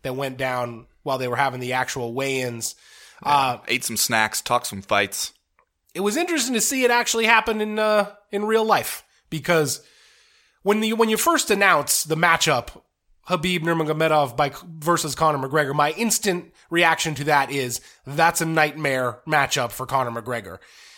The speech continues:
Speaker 1: And then we had, you know, weeks and months of analysis to kind of talk ourselves out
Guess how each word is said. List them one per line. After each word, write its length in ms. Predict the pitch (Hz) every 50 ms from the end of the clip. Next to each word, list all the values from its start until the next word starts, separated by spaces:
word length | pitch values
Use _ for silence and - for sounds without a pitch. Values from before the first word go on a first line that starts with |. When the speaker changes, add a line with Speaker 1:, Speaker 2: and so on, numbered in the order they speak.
| - _ -
Speaker 1:
And 180 | - 156 170 180
then 200 | 180 175 175 170
we 160 | 170 165 160
had, 540 | 151 170 165 160 151 147 143 135 127 - - _ _ _ _ _ _
you 100 | - 156
know, 140 | 151 143 131
weeks 480 | 131 151 208 220 233 233 - - - -
and 280 | - 156 160 156 151
months 420 | 165 185 175 151 151 - - - -
of 180 | - 143 147 143
analysis 680 | 139 147 151 156 151 139 135 - - 127 110 - - - _
to 100 | - 156
kind 220 | - - 160 151 135
of 160 | 120 - - _ _ _ _ _ _ _
talk 320 | - - - 208 202 - 208
ourselves 540 | 185 170 - - - 185 175 165 143 135 - -
out 340 | 139 139 120 - - -